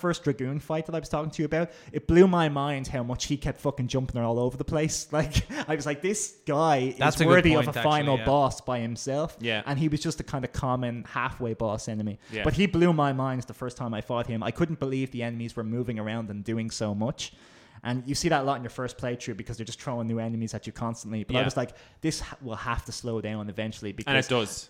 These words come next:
Speaker 3: Yeah.
Speaker 2: Yeah.
Speaker 1: they have
Speaker 3: Big time.
Speaker 1: so many intricate moves that I was like, "There's no way they're gonna have a hundred of these. Like, it's impossible."
Speaker 3: And I know,
Speaker 1: Like,
Speaker 3: and,
Speaker 1: yeah.
Speaker 3: like, it, it is a good point to say that they have to animate all these guys. Uh, but I think, and w-, that's one of my points about the world,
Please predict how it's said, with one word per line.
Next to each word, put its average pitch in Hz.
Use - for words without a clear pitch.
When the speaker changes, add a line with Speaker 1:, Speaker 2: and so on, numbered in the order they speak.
Speaker 3:
Yeah. 104
Speaker 2:
Yeah. 92
Speaker 1:
they 113
have 147
Speaker 3:
Big -
time. 196
Speaker 1:
so 185
many 170
intricate 156
moves 139
that 127
I 123
was 117
like, 113
"There's 123
no 139
way 117
they're 107
gonna 104
have 104
a 107
hundred 113
of 92
these. 101
Like, 107
it's -
impossible." 127
Speaker 3:
And 180
I 196
know, 196
Speaker 1:
Like, 185
Speaker 3:
and, 180
Speaker 1:
yeah. 180
Speaker 3:
like, 180
it, 185
it 160
is 180
a -
good 135
point 117
to 107
say 113
that 104
they 101
have 104
to 110
animate 101
all 98
these 98
guys. 98
Uh, 120
but 131
I 131
think, 147
and 127
w-, 147
that's 131
one 123
of 113
my 107
points 110
about -
the 104
world, 104